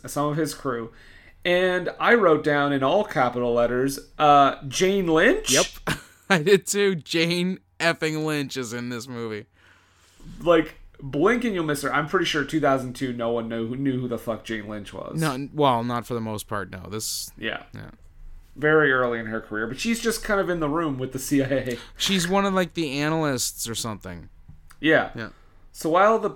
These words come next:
Speaker 1: while this, uh, while this plan is going through the motions, like, you know, uh, Cliff Curtis is in Washington now, and he's starting to, uh, to go through with his plans.
Speaker 2: Mm-hmm.
Speaker 1: Selena is meeting with the C I A and eventually identifies Union Station as the target for the bombing.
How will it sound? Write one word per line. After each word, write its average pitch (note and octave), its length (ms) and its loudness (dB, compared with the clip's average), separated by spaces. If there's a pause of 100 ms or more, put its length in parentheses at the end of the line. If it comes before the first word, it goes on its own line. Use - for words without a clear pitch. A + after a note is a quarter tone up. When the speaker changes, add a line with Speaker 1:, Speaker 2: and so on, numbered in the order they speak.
Speaker 1:
while G#3 300 2
this, F3 340 -4
uh, B2 440 2
while F3 160 0
this - 160 -4
plan D3+ 440 -2
is C#3+ 100 -4
going C3+ 220 0
through C3 140 -12
the A#2+ 80 -8
motions, B2 400 -6
like, A2 180 -6
you B2+ 80 -8
know, A#2 180 -4
uh, A#2 360 -6
Cliff C#3+ 260 -2
Curtis C#3+ 300 -2
is B2 120 -8
in D#3+ 180 -2
Washington B2 580 -4
now, A#2 180 -4
and A#2+ 100 -8
he's C#3 140 -4
starting C3 300 0
to, A#2 420 -6
uh, G#2+ 200 -2 (380)
to C#3+ 80 -10
go C#3+ 200 4
through C#3+ 220 -2
with C3 160 0
his D3+ 200 0
plans. A2+ 400 -8
Speaker 2:
Mm-hmm. C3 260 -12
Speaker 1:
Selena A#3+ 360 0
is G3+ 180 -2
meeting F3+ 300 -6
with D#3+ 120 -4
the C#3+ 60 -6
C D#3+ 240 -2
I D3 80 4
A D3 380 2
and C3 420 -2
eventually E3+ 500 -2
identifies C3+ 800 -2
Union D3+ 400 -4
Station C#3 540 -4
as A2+ 200 -4
the A#2 100 -8
target A2 480 -6
for - 120 -12
the A2 80 -8
bombing. A2 480 -8